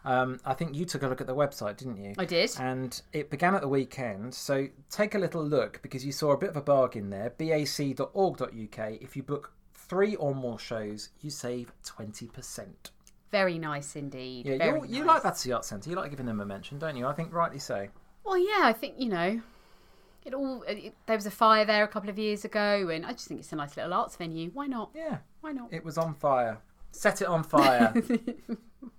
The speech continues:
Speaker 1: That's a bit
Speaker 2: Yeah,
Speaker 1: evil.
Speaker 2: let's cut that out.
Speaker 1: Yeah.
Speaker 2: Um, <laughs> right, at the Menier Chocolate Factory, you mentioned this, uh, production a little earlier on, is Laura Wade's production, um,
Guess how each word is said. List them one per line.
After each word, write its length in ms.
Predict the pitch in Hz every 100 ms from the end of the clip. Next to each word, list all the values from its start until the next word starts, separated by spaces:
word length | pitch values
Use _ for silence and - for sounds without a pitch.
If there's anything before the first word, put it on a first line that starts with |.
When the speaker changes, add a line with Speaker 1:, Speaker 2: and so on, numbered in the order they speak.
| 240
Speaker 1:
That's 320 | 247 214 -
a 60 | 147
bit 220 | - 143 - - 226
Speaker 2:
Yeah, 260 | 190 151 127
Speaker 1:
evil. 280 | 107 107 104 -
Speaker 2:
let's 200 | 196 -
cut 180 | - -
that 160 | -
out. 140 | 135 -
Speaker 1:
Yeah. 220 | 135 117 - - -
Speaker 2:
Um, 300 | 233 247 254 277 - -
<laughs> 840 | 370 392 - 302 285 - - -
right, 300 | 302 - -
at 80 | 254
the 60 | 285
Menier 320 | 349 370 349
Chocolate 380 | - - - -
Factory, 420 | 175 - - 180
you 100 | 190
mentioned 360 | 254 - 220
this, 220 | 190 190 -
uh, 180 | 185
production 500 | 175 214 190 - 185
a 20 | 180
little 260 | 185 185
earlier 380 | - 170 160 160
on, 240 | 156 147 151 - - -
is 300 | 220 214 -
Laura 360 | 208 233 285 277
Wade's 440 | 220 208 196 - -
production, 760 | - 196 165 - - 175 175 - -
um, 520 | 175 175 180 185